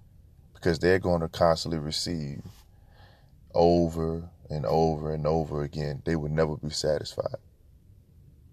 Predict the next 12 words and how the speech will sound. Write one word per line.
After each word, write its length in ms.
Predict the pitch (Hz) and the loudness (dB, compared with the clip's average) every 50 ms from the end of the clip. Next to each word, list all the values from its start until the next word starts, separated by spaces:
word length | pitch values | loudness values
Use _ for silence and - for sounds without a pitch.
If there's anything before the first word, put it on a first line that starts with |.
| - - - - - - - - - - - - - - | -20 -20 -20 -20 -20 -20 -20 -20 -20 -20 -20 -20 -12 -4
You 140 | - 87 | -2 2
know, 380 | 85 82 78 76 76 76 73 - - - - - - - - - - - - - - - - - - - | 6 8 8 8 6 4 2 -4 -12 -20 -20 -20 -20 -20 -20 -20 -20 -20 -20 -20 -20 -20 -20 -8 0 4
thing 260 | 90 90 87 87 85 | 4 6 6 6 6
is, 260 | 90 87 85 76 78 | 4 4 4 4 0
if 300 | 80 - 78 82 76 - | 0 0 2 0 2 4
somebody 400 | - 107 117 120 113 107 101 101 | 6 6 10 10 10 10 10 8
comes 340 | - - 110 101 98 92 92 | 4 2 2 2 2 0 0
along, 240 | 90 92 90 90 90 | 2 2 2 2 2
think 220 | - 139 143 123 | -2 -4 -4 -2
about 300 | 104 92 92 87 85 82 | 0 4 4 4 4 2
it. 120 | - - - | 0 -6 -4
If, 340 | - 82 82 82 78 78 | -4 -2 0 0 -2 -2